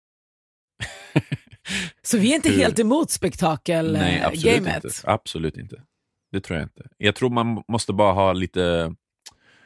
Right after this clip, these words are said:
Speaker 2: lite touch-känsla att analysera situationen för vad den är för någonting. Vissa som, vissa som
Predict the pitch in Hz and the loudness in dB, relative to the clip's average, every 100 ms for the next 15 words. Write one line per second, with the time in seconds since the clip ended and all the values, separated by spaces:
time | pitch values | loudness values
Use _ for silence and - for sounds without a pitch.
0 | _ _ _ 92 92 90 - 98 - - | _ _ _ 0 0 -4 2 2 2 -6
1 | - - - 95 85 85 76 71 - 90 | -6 -8 0 0 0 -2 -4 -4 -4 -4
2 | 82 _ - _ 92 90 85 - 95 85 | -4 _ -20 _ -4 -2 -2 0 0 0
3 | - 90 - 87 73 - - - - _ | -4 -8 -6 -6 -6 -12 -20 -20 -20 _
4 | _ _ - 87 85 85 87 113 90 - | _ _ -4 2 2 2 0 -2 -2 -8
5 | 73 - 78 76 104 123 - 127 110 90 | -14 -14 -16 -14 -2 -2 2 0 0 -4
6 | 87 _ _ _ 101 113 110 101 95 90 | -6 _ _ _ -4 -2 0 0 0 -2
7 | 85 85 | -4 -8